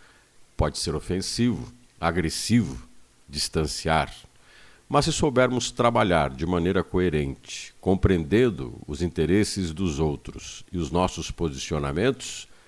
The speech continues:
podemos demonstrar que nos interessamos pelas pessoas, pelo que elas pensam, e dessa maneira podemos também demonstrar que estamos preocupados em fazer bem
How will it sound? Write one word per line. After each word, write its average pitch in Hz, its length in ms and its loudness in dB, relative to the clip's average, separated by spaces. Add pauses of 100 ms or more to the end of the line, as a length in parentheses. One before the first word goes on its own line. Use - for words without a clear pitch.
(400)
podemos 120 300 4
demonstrar 107 540 4
que - 100 -4
nos 87 140 0
interessamos 98 960 0 (160)
pelas 78 220 0
pessoas, 80 800 -2 (580)
pelo 107 160 6
que - 100 -6
elas 78 240 0
pensam, 117 720 -2 (340)
e 117 80 2
dessa 135 300 6
maneira 123 400 4
podemos 87 460 0
também 85 340 0
demonstrar 78 640 -2 (200)
que 85 140 -10
estamos 123 500 0
preocupados 76 1000 -2 (320)
em 85 200 -2
fazer 92 360 0
bem 101 380 2